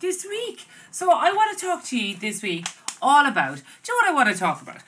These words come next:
So we're always talking about the friends that we want to hang around with, and we need people in our lives that are lifting us up, and we need people in our lives that are,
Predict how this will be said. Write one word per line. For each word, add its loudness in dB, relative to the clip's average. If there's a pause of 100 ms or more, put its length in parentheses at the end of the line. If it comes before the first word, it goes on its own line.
(120)
So -6
we're 4
always 2
talking -2
about 0
the -4
friends 0
that -2
we -6
want 0
to -4
hang -8
around 0
with, -8
and -6 (240)
we -4
need -4
people -8
in -2
our 2
lives 4
that -4
are -2
lifting -4
us -4
up, -4
and -6
we -2
need -2
people -8
in -6
our 2
lives -2
that -8
are, -8